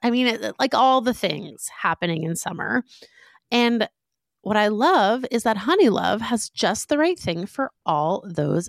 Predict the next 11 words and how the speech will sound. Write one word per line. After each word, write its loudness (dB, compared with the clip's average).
events. -2
Feel 0
comfortable 2
and 0
confident -6
this -4
summer -2
with -8
Honey -4
Love's 0
best-selling 0